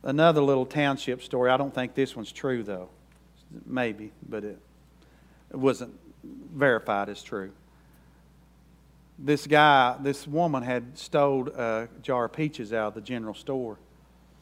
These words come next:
And so they had her before the judge, and the judge said, asked the store owner, said, "How many peaches are in the jar?" And he said, "Well, there's six. There was six in the jar." And he said, "Well, they'll be, that'll be six days in jail,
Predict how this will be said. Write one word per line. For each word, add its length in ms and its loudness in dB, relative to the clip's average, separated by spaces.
And 60 -16
so 200 0
they 140 2
had 200 0
her 80 0
before 320 -4
the 80 -10
judge, 480 0
and 140 -12
the 100 -4
judge 460 2
said, 320 -2
asked 260 0
the 40 -12
store 300 2
owner, 200 0
said, 180 -4
"How 120 2
many 140 0
peaches 440 -4
are 80 -6
in 100 -6
the 80 -8
jar?" 400 -4
And 160 -12
he 160 -8
said, 400 -4
"Well, 140 -4
there's 240 -6
six. 600 -6
There 140 -4
was 120 -8
six 340 -8
in 80 -14
the 80 -14
jar." 260 -14
And 100 -6
he 80 -2
said, 340 -2
"Well, 120 -2
they'll 240 4
be, 320 -4
that'll 220 -4
be 100 -2
six 320 -4
days 600 2
in 160 -4
jail, 420 2